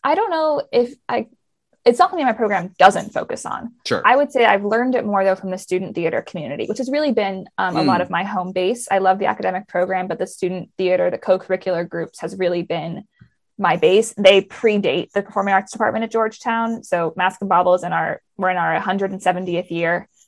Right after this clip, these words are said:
Speaker 1: Another
Speaker 2: Mm-hmm.
Speaker 1: club's in their fortieth year. Another club's in somewhere in the forties or fifties. And the department was founded, I think, in two thousand one. <laughs> Um,
Speaker 2: Mm.
Speaker 1: so there's a, an entrenched culture there, and the department's, you know, great, but
Speaker 2: Sure.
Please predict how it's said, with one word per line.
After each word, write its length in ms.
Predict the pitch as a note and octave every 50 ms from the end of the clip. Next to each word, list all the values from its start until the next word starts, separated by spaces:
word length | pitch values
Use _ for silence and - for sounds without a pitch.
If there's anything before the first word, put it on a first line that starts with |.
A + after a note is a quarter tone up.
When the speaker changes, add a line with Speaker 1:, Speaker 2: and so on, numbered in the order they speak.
| _ _
Speaker 1:
Another 180 | - A#3 - F#3
Speaker 2:
Mm-hmm. 80 | G3 -
Speaker 1:
club's 160 | G3 G3 -
in 60 | F3+
their 120 | F3 F3
fortieth 520 | - - - E3 F3 F#3 F3+ F#3 F#3+ F#3+ -
year. 180 | F#3 F#3 F3+ F3
Another 240 | F3+ F3 F3 F3 F3+
club's 360 | - - F3+ F3+ F3+ - -
in 360 | F3+ F3 F3 E3+ E3+ - - A3+ -
somewhere 220 | - F3+ F3+ F#3 F#3
in 60 | F3+
the 80 | F3+ - _ _ _ _
forties 220 | - F#3 F#3 F#3 G3
or 40 | G3
fifties. 520 | G3+ A3 A3+ A#3 - D4+ D#4 D4 - - _ _ _ _ _ _ _ _ -
And 100 | G3+ G3+
the 40 | G3
department 400 | G3+ - G3+ G3 - G3+ F#3 -
was 160 | F#3 F#3 -
founded, 300 | - F3+ F#3 F#3 F#3 F3+
I 40 | F3+
think, 180 | F3 F#3 F#3 F#3+
in 80 | G3
two 60 | -
thousand 260 | - F#3 F3+ - E3+ F3
one. 280 | F3+ - - G3+ - - _ _ _ -
<laughs> 80 | - - - - C#4 - -
Um, 420 | A#3+ A3 F#3+ F#3 C#3+ C#3+ A#2 A2
Speaker 2:
Mm. 60 | - - - - - - _ _ _ _ _
Speaker 1:
so 120 | - B3+
there's 180 | G#3+ G#3+ G#3 G#3
a, 200 | G3 F#3 F3+ F3 - -
an 80 | F#3+ F#3
entrenched 440 | F#3 F#3+ - G3 F3+ G#3 - -
culture 300 | - - E3+ D#3+ - F#3
there, 140 | F3+ F3+ D3
and 80 | C3 E3+
the 60 | F#3
department's, 460 | G#3+ A#3 G3 - - F3 - - - _
you 80 | - -
know, 160 | - - - - -
great, 360 | - G#3 F3 - - - - _ _ - - _
but 100 | - G#3 F3 D#3+ -
Speaker 2:
Sure. 80 | -